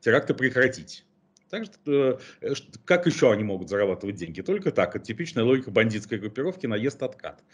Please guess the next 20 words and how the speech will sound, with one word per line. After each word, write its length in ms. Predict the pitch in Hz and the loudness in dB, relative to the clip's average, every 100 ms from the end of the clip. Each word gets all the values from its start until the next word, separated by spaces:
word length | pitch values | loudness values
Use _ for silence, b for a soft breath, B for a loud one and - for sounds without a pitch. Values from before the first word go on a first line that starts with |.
| B B - | B B 0
То 120 | 240 | 2
так, 180 | 262 262 | 2 0
точно 240 | 254 214 | 0 2
так 160 | 214 175 | 2 4
же 80 | |
будет 180 | 165 196 | 4 2
вести 220 | 196 - | 2 0
себя 140 | 165 143 | 2 4
К 80 | 135 | 4
Н 120 | 120 | 4
Д 80 | 113 | 4
Р: 160 | 101 | 4
«Дайте 240 | 120 123 110 | 2 0 -2
нам 140 | 107 | -6
ещё 200 | 104 139 | -6 -8
денег, 380 | 175 247 180 - | -8 -6 -6 -6
и, 360 | 127 123 110 | -4 -2 -4
так 20 | 92 | -8
сказать, 380 | - 90 - - | -14 -16 -14 -10
э, 220 | 85 | -8